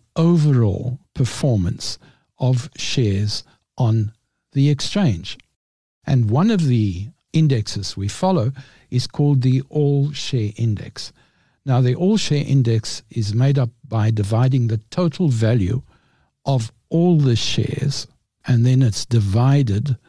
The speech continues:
by a divisor, and that figure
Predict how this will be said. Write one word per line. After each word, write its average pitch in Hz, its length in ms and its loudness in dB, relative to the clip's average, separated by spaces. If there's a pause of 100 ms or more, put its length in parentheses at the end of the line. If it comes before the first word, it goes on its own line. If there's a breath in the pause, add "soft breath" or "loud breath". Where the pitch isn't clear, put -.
(200 soft breath)
by 107 420 4
a 117 80 2
divisor, 104 760 2
and 104 240 0
that 131 200 2 (200)
figure 123 540 0